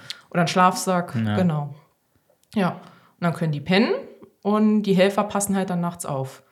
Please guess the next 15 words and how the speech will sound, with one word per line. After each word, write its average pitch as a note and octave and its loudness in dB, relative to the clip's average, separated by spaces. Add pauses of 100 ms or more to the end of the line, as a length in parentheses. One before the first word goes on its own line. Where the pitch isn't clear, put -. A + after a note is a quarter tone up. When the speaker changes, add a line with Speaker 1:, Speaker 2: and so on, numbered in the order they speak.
(440)
Speaker 1:
Weil E3+ -2
das E3 -2
Ding G#3 2
ist A#3+ 2
halt, A3+ 4
ähm, F#3+ 2
da F3+ 0
sind F#3+ 0
halt F3+ -2
auch - -6
oft - -6 (200)
leider G3 4
Leute G3+ 2
dabei, F#3 -2
die E3+ -6